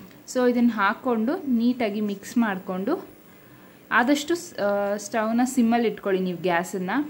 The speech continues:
ಯಾಕಂದ್ರೆ ನೋಡಿ ಈ ಥರ ತಳ ಹತ್ತುತ್ತೆ. So ಆದಷ್ಟು ಕೈ ಆಡಿಸ್ತಾ ಇರಿ ನೀಟಾಗಿ. ಮತ್ತು ನೀವು ನೋಡ್ಬೋದು ಸ್ವಲ್ಪ ಸ್ವಲ್ಪನೇ colour change ಆಗ್ತಾ ಇದೆ. ಅಂಥ ಸಮಯದಲ್ಲಿ ನಾನು ಆವಾಗಲೇ ಹೇಳ್ದೆ ಅಲ್ವಾ,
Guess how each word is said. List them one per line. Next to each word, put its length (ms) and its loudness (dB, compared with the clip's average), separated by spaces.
ಯಾಕಂದ್ರೆ 360 -2
ನೋಡಿ 340 2
ಈ 40 -10
ಥರ 180 -2
ತಳ 260 0
ಹತ್ತುತ್ತೆ. 480 -6
So 60 -6
ಆದಷ್ಟು 680 -2
ಕೈ 200 0
ಆಡಿಸ್ತಾ 500 -2
ಇರಿ 160 -4
ನೀಟಾಗಿ. 640 -4
ಮತ್ತು 220 -2
ನೀವು 200 6
ನೋಡ್ಬೋದು 580 2
ಸ್ವಲ್ಪ 280 -4
ಸ್ವಲ್ಪನೇ 460 2
colour 320 0
change 420 0
ಆಗ್ತಾ 320 -4
ಇದೆ. 540 -6
ಅಂಥ 300 2
ಸಮಯದಲ್ಲಿ 680 0
ನಾನು 220 0
ಆವಾಗಲೇ 300 -2
ಹೇಳ್ದೆ 300 0
ಅಲ್ವಾ, 460 0